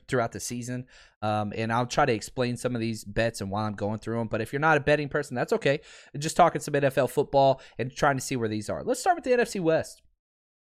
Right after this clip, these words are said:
The forty-niners have inched ahead. I think that Cam Akers' injury was just enough. We were tied with the Rams for a while, but now we're the favorites of the division. Um, we're at plus one ninety, Rams plus two hundred, Seahawks plus two seventy-five,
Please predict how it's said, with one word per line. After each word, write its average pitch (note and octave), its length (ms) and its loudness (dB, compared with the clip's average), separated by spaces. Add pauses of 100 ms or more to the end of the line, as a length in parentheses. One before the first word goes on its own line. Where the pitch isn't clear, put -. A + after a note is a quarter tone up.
(480)
The C#3+ 60 4
forty-niners G3+ 880 6
have C3 220 0
inched E3+ 360 -2
ahead. C3+ 480 6 (120)
I A2 120 -4
think D3+ 240 -2
that C#3 260 2
Cam E3+ 300 4
Akers' E3+ 640 0
injury C#3 440 -2
was A2+ 200 -4
just D#3+ 420 0
enough. D3 480 0 (260)
We A#2+ 80 0
were E3 180 4
tied F3+ 360 6
with E3 100 0
the C#3+ 80 -4
Rams C3+ 220 0
for B2 160 0
a A2+ 40 2
while, C3+ 240 6
but A#2 140 -4
now C#3+ 160 4
we're E3 140 6
the A#2+ 40 -4
favorites B2+ 600 0
of A#2+ 100 0
the A#2+ 80 -2
division. A2 420 -2 (420)
Um, A2 220 -4
we're C#3 120 4
at F#3 200 6
plus - 320 4
one D3+ 180 0
ninety, D#3 340 0
Rams D3 400 0
plus - 320 0
two C#3+ 200 -2
hundred, C#3+ 320 -2
Seahawks D3 540 -2
plus - 240 -4
two C#3 140 -6
seventy-five, C#3 680 2